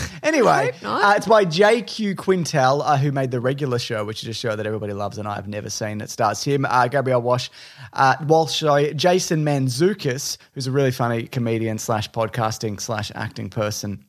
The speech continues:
Speaker 2: Um, so the se-, series revolves around a couple who are in their early thirties and they have a five-year-old daughter and they live with their divorced friends in a Los Angeles duplex, right? So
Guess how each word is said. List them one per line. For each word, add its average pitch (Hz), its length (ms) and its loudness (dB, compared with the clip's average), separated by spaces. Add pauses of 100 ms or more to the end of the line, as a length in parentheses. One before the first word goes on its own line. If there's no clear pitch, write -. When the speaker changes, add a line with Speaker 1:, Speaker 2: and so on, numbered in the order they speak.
(100)
Speaker 2:
Um, 123 320 -2 (320)
so 147 120 -6
the 131 80 -2
se-, 151 240 0
series 175 280 0
revolves 139 280 2
around 131 120 0
a 117 60 -4
couple 131 360 -2
who 131 100 0
are 127 80 0
in 120 120 -2
their 117 200 -2
early 196 280 4
thirties 120 460 0 (280)
and 131 120 -4
they 127 60 0
have 123 220 0
a 120 60 -4
five-year-old 139 560 2
daughter 120 260 0
and 123 220 -2
they 120 80 -2
live 127 180 -2
with 127 120 -4
their 127 120 2
divorced 120 500 -2
friends 113 520 -2 (220)
in 127 120 -8
a 117 60 -2
Los 120 260 -4
Angeles 123 440 -2
duplex, 117 840 -8 (280)
right? 117 300 0
So 135 360 2